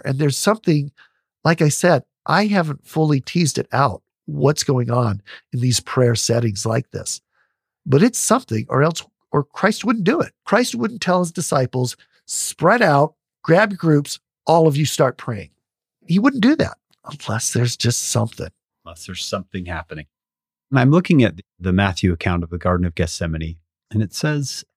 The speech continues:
Speaker 2: that the Savior began to be sorrowful and very heavy. And he says, "My soul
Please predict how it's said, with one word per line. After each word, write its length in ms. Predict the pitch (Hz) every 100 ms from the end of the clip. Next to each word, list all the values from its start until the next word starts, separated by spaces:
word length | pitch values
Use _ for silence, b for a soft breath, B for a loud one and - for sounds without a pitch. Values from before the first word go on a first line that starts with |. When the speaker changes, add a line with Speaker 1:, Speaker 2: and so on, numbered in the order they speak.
| _ _ _ _
Speaker 2:
that 440 | 98 95 92 - -
the 80 | 95
Savior 500 | - 120 110 104 - _ _ 98
began 360 | 117 131 156
to 80 | 135
be 140 | 110
sorrowful 680 | 101 - 98 90 82 - 76 _ _
and 200 | - 85
very 520 | 80 90 107 120 104 85 _
heavy. 380 | - 110 82 - _ _ _ _ _ _ _
And 80 | -
he 60 | 82
says, 640 | - 175 151 85 95 - - _ _ _
"My 180 | - 98
soul 720 | 85 - - 143 156 120 80